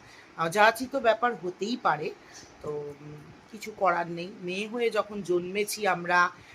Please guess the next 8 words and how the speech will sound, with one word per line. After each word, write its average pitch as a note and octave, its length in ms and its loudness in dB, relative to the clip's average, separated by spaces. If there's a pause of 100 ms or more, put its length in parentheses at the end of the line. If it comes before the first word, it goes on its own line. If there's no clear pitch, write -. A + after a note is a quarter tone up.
(140)
মেয়ের B3+ 440 4
যখন C4+ 380 2
জন-, G3+ 440 -4
জন্ম G3+ 400 2
দিয়েছি G#3 440 0
আমরা, E3+ 480 0 (440)
তো B3+ 60 -2
আমাদের A3+ 340 -2